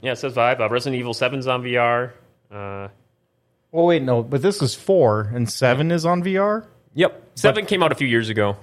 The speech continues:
Speaker 2: But four is a newer version
Speaker 1: Yep, this
Speaker 2: on
Speaker 1: is,
Speaker 2: V R?
Speaker 1: this is a new, a remake of the original Resident Evil. Resident Evil four first came out in, like, two thousand five, and this is a remake, all new visuals, uh, all new gameplay,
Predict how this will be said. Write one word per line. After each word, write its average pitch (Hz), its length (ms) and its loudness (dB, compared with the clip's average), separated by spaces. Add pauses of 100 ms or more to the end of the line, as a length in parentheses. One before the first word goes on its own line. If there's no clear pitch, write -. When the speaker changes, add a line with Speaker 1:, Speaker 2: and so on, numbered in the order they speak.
(120)
Speaker 2:
But 131 140 0
four 135 480 4
is 113 300 -4
a 131 140 -8
newer 113 540 -2
version 120 500 -6
Speaker 1:
Yep, 147 220 -2
this 170 120 2
Speaker 2:
on 139 40 0
Speaker 1:
is, 131 60 -4
Speaker 2:
V 147 120 -2
R? 147 300 0
Speaker 1:
this 170 160 -2
is 175 100 -4
a 143 60 0
new, 151 260 0 (680)
a 120 100 2
remake 135 360 0
of 113 100 0
the 120 80 2
original 117 400 2
Resident 110 340 -2
Evil. 107 220 -4 (120)
Resident 165 380 0
Evil 143 260 2
four 135 240 2
first 135 220 -4
came 127 140 -2
out 120 80 4
in, 120 60 -2
like, 101 140 -2
two 127 120 -10
thousand 113 260 0
five, 113 300 -2
and 117 80 -6
this 127 100 -6
is 123 100 -6
a 107 60 0
remake, 127 340 -4
all 117 180 4
new 123 140 -4
visuals, 123 520 -2 (400)
uh, 104 40 0
all 104 360 2
new 120 100 -4
gameplay, 113 640 -2